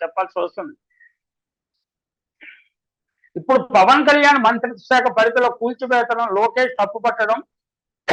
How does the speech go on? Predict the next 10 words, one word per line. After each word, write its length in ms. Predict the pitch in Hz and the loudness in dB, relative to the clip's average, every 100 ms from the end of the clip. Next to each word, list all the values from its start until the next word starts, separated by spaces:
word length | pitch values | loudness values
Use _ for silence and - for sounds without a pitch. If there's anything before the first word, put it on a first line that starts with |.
| - 214 | 0 0
ప్రభుత్వం 520 | 190 190 269 277 294 269 | 0 0 0 0 0 2
తరఫున 340 | 254 247 247 | 0 0 -2
క్షమాపణ 640 | - 202 240 269 262 247 | -4 -2 2 2 0 0
చెప్పుకున్నట్టు 420 | 220 220 220 220 - 220 | -2 -4 -4 -4 -6 -8
ట్వీట్ 300 | 240 - 240 | -8 -2 0
చేయడం 340 | 233 233 208 | 0 0 0
ద్వారా 200 | 202 240 | 0 0
పవన్ 520 | 247 190 202 277 269 | -2 -2 0 0 -2
కు 300 | - 254 311 _ _ | -4 -4 -4 _ _
tit 100 | 254 | -14